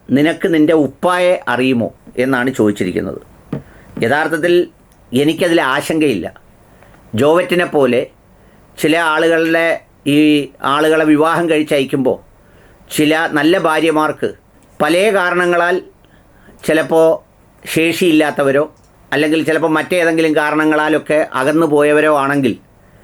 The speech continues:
പിന്നെ ചില പൊതു ഇടങ്ങളായി ചിലർ മാറുകയും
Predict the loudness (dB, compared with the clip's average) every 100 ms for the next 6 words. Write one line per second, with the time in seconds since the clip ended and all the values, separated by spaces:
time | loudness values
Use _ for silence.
0 | _ -2 -2 0 0 -2 0 2 2 2
1 | 2 0 2 0 0 0 0 2 2 2
2 | 0 -2